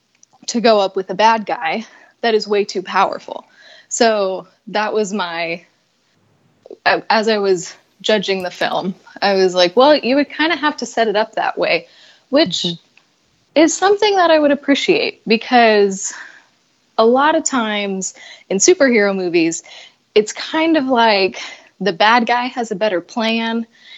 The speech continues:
Speaker 1: and he's better at his job. <laughs> but because the good guys are good, they're gonna win. So maybe <laughs> Endgame won't quite go that way,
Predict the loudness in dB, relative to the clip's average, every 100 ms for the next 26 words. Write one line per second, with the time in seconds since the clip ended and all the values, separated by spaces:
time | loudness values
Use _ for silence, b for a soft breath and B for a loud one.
0 | b -8 -6 -4 0 2 4 4 2 0
1 | 0 2 2 2 -2 -4 -12 _ _ -6
2 | -2 -2 -2 -2 0 2 2 2 0 -2
3 | 0 2 4 4 0 -6 B -2 0 0
4 | 0 0 2 4 4 4 B B B -6
5 | 2 4 6 6 6 4 2 0 b b
6 | b b b 2 4 6 4 4 4 2
7 | 0 -8 0 2 2 0 0 2 2 0
8 | -2 0 0